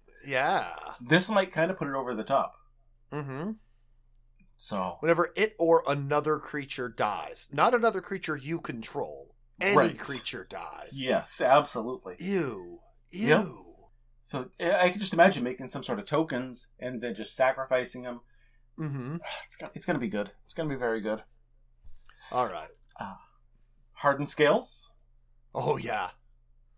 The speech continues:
Speaker 1: Oh, absolutely.
Speaker 2: Oh. So good.
Speaker 1: That, that card is
Speaker 2: Um,
Speaker 1: gonna do amazing stuff in Historic.
Speaker 2: Again, the counters deck is so close.
Speaker 1: Yep.
Speaker 2: Like, maybe this is what puts it over the edge.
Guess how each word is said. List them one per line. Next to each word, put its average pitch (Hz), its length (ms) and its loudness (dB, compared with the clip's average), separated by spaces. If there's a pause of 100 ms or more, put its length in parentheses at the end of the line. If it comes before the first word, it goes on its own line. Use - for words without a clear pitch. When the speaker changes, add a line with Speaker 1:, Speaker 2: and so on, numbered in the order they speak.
(300)
Speaker 1:
Oh, 151 200 6
absolutely. 127 760 0
Speaker 2:
Oh. - 80 -20 (520)
So - 440 6
good. 165 420 2 (480)
Speaker 1:
That, 135 300 0 (260)
that 156 260 4
card 131 300 6
is 101 60 0
Speaker 2:
Um, 98 60 -4
Speaker 1:
gonna 131 180 -2
do 123 260 -8
amazing 135 720 -4
stuff 113 380 0
in 104 100 -8
Historic. 92 640 -12 (220)
Speaker 2:
Again, 165 260 4
the 131 80 -2
counters 185 460 2
deck 127 280 2
is 156 200 0
so 180 420 4
close. - 760 -2 (440)
Speaker 1:
Yep. 113 160 -2 (100)
Speaker 2:
Like, 123 160 -6 (120)
maybe 143 500 2
this 151 220 -4
is 156 60 -6
what 165 160 -6
puts - 180 -6
it 165 60 -2
over 165 140 -2
the 175 120 -2
edge. - 420 -4